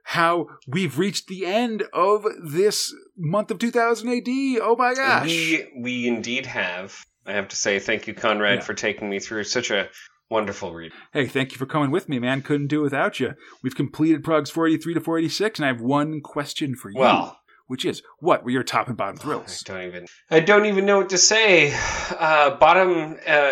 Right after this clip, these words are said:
Speaker 2: Ace Trucking. That was fairly easy. So let's get on to the, uh, other
Speaker 1: Mm-hmm.
Speaker 2: stuff. Um, man, oh man, this thing outside of Ace Trucking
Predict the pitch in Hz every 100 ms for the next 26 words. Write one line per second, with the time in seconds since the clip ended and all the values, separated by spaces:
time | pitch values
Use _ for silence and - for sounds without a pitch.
0 | 131 151 143 - 190 180 165 160 - -
1 | 156 160 147 - 117 107 98 95 107 -
2 | 143 175 - 156 135 127 123 104 98 98
3 | - - - 107 101 98 - 135 80 160
4 | 90 76 - - - - 127 117 107 107
5 | - 123 175 185 151 139 101 92 90 -
6 | _ 107 - - 143 143 135 - - 135
7 | 139 143 131 117 110 110 - 117 - 95
8 | 85 85